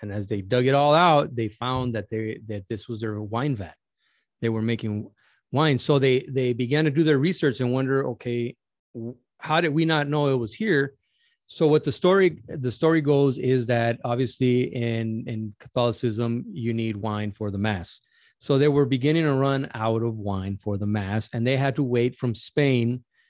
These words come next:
to get their next shipment, uh, of wine. And they didn't want to do that anymore because it happened too much. So they,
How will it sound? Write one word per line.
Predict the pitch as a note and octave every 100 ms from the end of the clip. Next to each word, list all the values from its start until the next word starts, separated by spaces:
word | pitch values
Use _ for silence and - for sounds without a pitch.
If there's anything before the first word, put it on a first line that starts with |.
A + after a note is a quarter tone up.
| _ -
to | B2+
get | B2+ A#2
their | B2 A#2+
next | A#2 -
shipment, | - A3 A#2 - _ _ - D#4
uh, | C3+ A2+ A2 G#2
of | - A#2+
wine. | A#2+ D#3 C3+ F#2 _ _ _ _ _ -
And | A#2+ B2 B2 A#2+
they | C3 C#3
didn't | D3+
want | D#3+
to | D#3
do | C3+ E3
that | B2+
anymore | A2+ G2+ F2+
because | G2+ A2+ A2+
it | G2+
happened | C#3+ C#3+ B2+ -
too | C#3
much. | C3 B2 - -
So | - B2
they, | A#2+ B2+